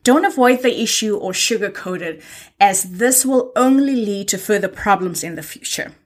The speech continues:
Okay, by following these do's and don'ts, you can have effective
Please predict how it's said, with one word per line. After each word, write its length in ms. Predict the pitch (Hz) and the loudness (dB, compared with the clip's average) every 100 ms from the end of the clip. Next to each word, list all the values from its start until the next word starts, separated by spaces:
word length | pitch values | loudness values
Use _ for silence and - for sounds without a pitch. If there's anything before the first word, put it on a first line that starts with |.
| _ _ _ _ _ _ _ _ _ - | _ _ _ _ _ _ _ _ _ -4
Okay, 540 | 220 - 453 466 - - - - - | -2 2 4 4 2 -8 -20 -20 -2
by 220 | - 285 285 | 4 6 4
following 800 | - - 311 381 392 403 370 | 0 0 0 2 -2 -4 -4
these 260 | 311 302 - | 0 0 -2
do's 420 | - 254 294 302 | 2 4 4 2
and 220 | 339 339 | 0 0
don'ts, 540 | - 185 180 202 208 - - | 0 0 -2 -6 -6 -6 -10
you 280 | 185 247 | 0 2
can 180 | 262 294 | 2 0
have 320 | 269 233 220 - | 4 4 4 -4
effective 880 | 202 - - 233 233 269 285 294 | -10 -6 0 0 0 -4 -4 -6